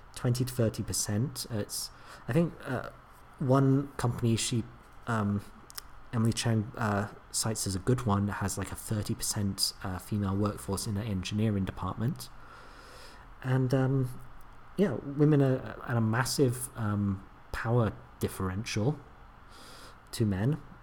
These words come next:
and men use that to exploit them massively, uh, as they do in every single other industry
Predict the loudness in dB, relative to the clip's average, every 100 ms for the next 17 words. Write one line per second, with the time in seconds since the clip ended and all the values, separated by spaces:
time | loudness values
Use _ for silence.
0 | -8 0 2 2 0 -2 -10 -16 -20 -4
1 | 0 2 2 2 2 2 2 0 0 -2
2 | -6 -8 0 2 4 4 4 2 -8 -20
3 | -12 -6 -4 2 2 4 2 4 2 -2
4 | -4 -8 -8 -14 -20 -20 -20 -20 -20 -20
5 | -20 -20 -20 -20 -20 -12 -2 0 2 0
6 | 2 2 4 6 6 4 0 -4 -6 0
7 | 0 2 0 0 0 2 4 4 4 2
8 | 2 4 4 4 0 -2 -4